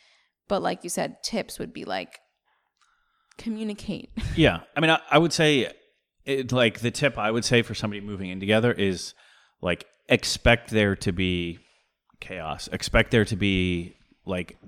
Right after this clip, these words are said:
Speaker 2: little nagging fights. Expect things to not go as perfectly as, you know, you've seen in movies or how you have it played out in your head. And knowing that there are gonna be those little issues,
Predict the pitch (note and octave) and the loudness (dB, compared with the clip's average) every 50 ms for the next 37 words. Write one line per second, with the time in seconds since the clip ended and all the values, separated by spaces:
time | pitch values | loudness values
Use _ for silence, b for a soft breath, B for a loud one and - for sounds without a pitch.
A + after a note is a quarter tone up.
0 | - _ _ _ A2 G#2+ A2 G#2+ G#2 G2+ G2 G2 F#2+ F#2+ F#2+ G2 F#2+ F#2+ F#2+ F#2 | -20 _ _ _ 2 4 4 6 6 4 4 2 2 0 0 0 2 4 4 6
1 | F#2 F#2+ F2 F2+ F2 F2 E2+ - - - F#2+ E2 D#2+ D#2+ D#2+ - - - _ F#2+ | 6 4 2 0 -2 -2 -4 -6 -4 -4 -4 -2 -2 -4 -6 -8 -14 -8 _ -6
2 | F#2 - - - - A2 A2 - - - - A2 G#2 G2+ G2 - - G#2 F#2+ F#2 | -4 -4 -2 2 4 2 2 2 -4 -2 -2 0 0 0 -4 -4 -4 -2 0 2
3 | F2+ F2+ E2+ - - F#2+ F2+ F2 F2 F2 - - - - G#2 F#2+ - G2 - - | 2 0 0 0 0 2 2 2 2 2 2 0 2 2 2 2 2 0 0 2
4 | G2 F#2 F2+ F2 E2 E2+ E2+ E2+ - - - - - - _ _ _ _ - - | 2 2 2 2 2 0 -2 -4 -4 -6 -8 -10 -12 -16 _ _ _ _ -6 -4
5 | F2+ F2 E2+ E2 F#2 G#2+ - _ - G2+ G2 F2+ - - G#2+ F#2+ F2+ F2 F2 F2+ | -4 -2 -4 -6 -8 -12 -12 _ -4 -4 -4 -4 -2 0 2 2 2 2 4 2
6 | F2+ F2+ E2+ F2 F2 - - F#2 F2 E2+ - F#2+ F2+ F2+ F2+ F2 F#2 F#2 F2 F2+ | 2 2 2 -2 -2 0 0 0 0 2 2 0 0 0 0 -2 -2 -2 -2 0
7 | D#2+ - - F2 E2+ E2+ E2+ F2 - - F2+ E2+ - F2+ E2+ E2+ E2 - b b | -2 -2 -2 -2 -4 -4 -6 -6 -6 -6 -8 -6 -6 -6 -8 -8 -8 -12 b b
8 | b b b b b b b b b b b b b _ - G#2+ G#2+ G#2 G2+ G2 | b b b b b b b b b b b b b _ 0 2 2 2 2 0
9 | G2 F#2+ F#2 G2 G2+ G#2+ A2 A#2 B2+ C#3 D3 D3 C3 B2 A2+ - - A#2 A2 G2+ | -2 -2 -2 0 2 4 6 6 6 6 4 4 2 2 2 4 2 2 2 2
10 | G2+ G#2+ G2+ F#2 E2+ F#2 G2+ G2 G2+ G2+ G2 F#2 F#2 F#2 F2+ F2 F2 E2 - - | 2 0 0 0 0 0 2 2 2 4 4 4 4 4 2 2 0 -2 -6 -14
11 | - - - G#2+ A2 G2+ F#2 - G2+ G2+ F#2+ - - - A#2 B2 C#3 D3+ - | -16 -6 0 2 2 2 2 2 2 2 2 2 0 -2 -2 -2 -2 -4 -8